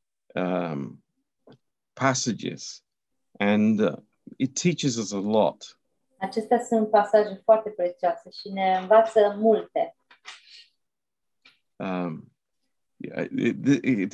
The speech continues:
Speaker 1: it really encourages me, and I, I think for all of us.
Speaker 2: Mă încurajează pe mine și cred că pe toți.
Speaker 1: In, in, uh, Daniel chapter nine,
Speaker 2: În Daniel capitolul nouă.
Speaker 1: uh,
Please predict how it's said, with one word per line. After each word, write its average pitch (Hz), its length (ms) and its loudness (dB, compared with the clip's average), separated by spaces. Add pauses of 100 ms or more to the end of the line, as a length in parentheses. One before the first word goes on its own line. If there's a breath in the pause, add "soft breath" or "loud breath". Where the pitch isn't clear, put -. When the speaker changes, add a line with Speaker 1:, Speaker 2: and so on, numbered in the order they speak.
(100)
Speaker 1:
it 127 160 0
really 156 440 4
encourages 120 760 2
me, 101 500 0 (520)
and 101 480 -2 (140)
I, 95 180 -2 (120)
I 104 100 -2
think - 320 0
for 69 180 -10
all 101 280 0
of 73 220 -4
us. - 300 -18 (580)
Speaker 2:
Mă 208 160 -4
încurajează 202 760 4
pe 208 160 -6
mine 190 300 -6
și - 140 -14
cred 185 240 -4
că 185 80 -6
pe 190 140 2
toți. - 500 -2 (680)
Speaker 1:
In, 110 360 2
in, 110 560 2 (120)
uh, 98 240 0
Daniel 135 460 4
chapter - 460 -4
nine, 90 560 -2 (320)
Speaker 2:
În 190 180 -10
Daniel 196 320 0
capitolul 190 420 -6
nouă. 170 280 -16 (1500)
Speaker 1:
uh, 87 260 -6